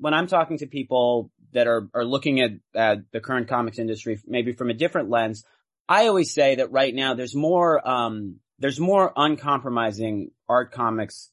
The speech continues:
being made at a high level right now than I think ever before. I've been involved in, in, um, in comics now half my life. And I, I do think this is a really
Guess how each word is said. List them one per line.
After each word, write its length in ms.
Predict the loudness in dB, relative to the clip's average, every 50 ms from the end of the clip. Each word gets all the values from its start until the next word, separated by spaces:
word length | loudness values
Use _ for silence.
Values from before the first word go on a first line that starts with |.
| _ _ _ -14 -6
being 260 | -2 0 2 2 2
made 180 | 4 4 2 2
at 100 | 2 0
a 80 | 0
high 200 | -2 0 0 0
level 400 | 2 2 2 2 2 0 -4 -4
right 240 | -2 0 0 0 0
now 360 | -4 -6 -6 -6 -6 -8 -8 -12 _ _ _ _ _ _ 0
than 120 | 2 2
I 140 | 2 2 0
think 340 | -2 0 0 0 0 -2 -4 0
ever 280 | 2 2 2 2 0
before. 400 | -2 -4 -6 -2 0 2 4 4
I've 160 | 4 2 0 0
been 440 | 0 0 0 -2 -4 -6 -8 -8 -8
involved 460 | -8 -6 -2 2 4 4 4 4 2
in, 280 | 0 -4 -4 -4 -6 -6
in, 440 | -6 -6 -4 -4 -2 -2 -2 -4 -4
um, 560 | -4 -4 -2 -2 -2 -2 -2 -2 -2 -4 -6 -10 _
in 200 | -6 -4 -4 -4
comics 580 | -2 0 0 0 0 0 -2 -4 -6 -10 -14 -10
now 540 | -6 -2 0 0 2 2 2 0 0 -4 -10 -12
half 300 | -6 -2 0 0 0 0
my 160 | -2 -4 -2
life. 380 | 0 2 2 2 2 0 -4 -6 -8
And 100 | -8 -6
I, 120 | -6 -4 -4 -4
I 80 | -2
do 140 | -2 -2 -2
think 180 | 0 -2 -4 -4
this 160 | -4 -6 -6
is 100 | -6 -6
a 160 | -6 -6 -4
really 380 | -2 -2 0 0 0 -2 -4